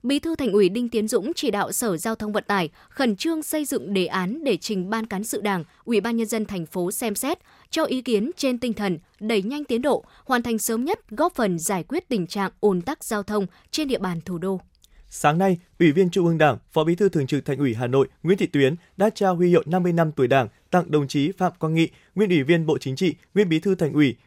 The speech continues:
Speaker 2: nguyên Trưởng đoàn đại biểu Quốc hội thành phố Hà Nội, hiện là đảng viên sinh hoạt tại chi bộ tổ dân phố số ba, Đảng bộ phường Quảng An, quận Tây Hồ, thành phố Hà Nội. Trân trọng trao huy hiệu Đảng và tặng hoa chúc mừng đồng chí Phạm Quang Nghị, Phó Bí thư Thường trực Thành ủy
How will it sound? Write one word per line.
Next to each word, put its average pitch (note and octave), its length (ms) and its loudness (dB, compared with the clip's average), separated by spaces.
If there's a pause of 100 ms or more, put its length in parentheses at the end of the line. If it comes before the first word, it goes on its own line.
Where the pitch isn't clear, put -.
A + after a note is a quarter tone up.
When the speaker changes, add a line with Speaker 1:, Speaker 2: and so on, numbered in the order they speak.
Speaker 2:
nguyên G3 140 6
Trưởng C#3+ 180 2
đoàn C3 220 2
đại C3+ 120 -2
biểu D3 180 2
Quốc G3 140 -2
hội F#3 200 4
thành C3 180 -2
phố B2+ 160 0
Hà D#3+ 100 0
Nội, C#3 240 6 (280)
hiện F3 140 6
là E3 120 4
đảng D3+ 240 0
viên E3+ 160 4
sinh E3+ 200 -2
hoạt C#3+ 200 0
tại C3+ 140 0
chi F3 200 -4
bộ D#3 180 2
tổ C3+ 200 2
dân E3 160 -2
phố C3 180 0
số C3+ 140 0
ba, E3 220 4 (220)
Đảng D3+ 220 2
bộ D3+ 140 6
phường D3+ 240 0
Quảng D3+ 200 2
An, E3 200 4 (180)
quận E3+ 180 2
Tây F3+ 140 4
Hồ, D3+ 340 4
thành C3 200 0
phố C3 160 0
Hà D#3 100 0
Nội. C3+ 200 6 (460)
Trân F3 160 4
trọng E3 180 0
trao D#3+ 200 2
huy D#3+ 100 2
hiệu D#3+ 120 4
Đảng C3+ 220 4 (200)
và E3+ 120 2
tặng E3+ 160 0
hoa F3+ 200 0
chúc G3 160 -4
mừng D3+ 200 0
đồng C3 160 0
chí C#3+ 340 -2
Phạm - 160 -2
Quang D3 180 -2
Nghị, D#3 160 4 (320)
Phó F3 120 6
Bí F3 120 4
thư G3 180 2
Thường D3+ 180 0
trực C#3+ 180 -2
Thành C#3+ 140 -4
ủy C#3+ 200 2